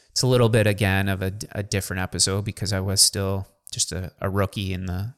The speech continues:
in the podcast space. But my question for you this week is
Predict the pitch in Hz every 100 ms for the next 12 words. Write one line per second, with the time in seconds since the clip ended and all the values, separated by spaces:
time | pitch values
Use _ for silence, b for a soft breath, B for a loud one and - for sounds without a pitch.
0 | _ 101 92 - 92 - 95 - - 98
1 | 90 123 - - _ _ _ _ _ _
2 | _ _ - 120 117 131 117 156 - 143
3 | 127 117 117 - 113 - 110 110 - -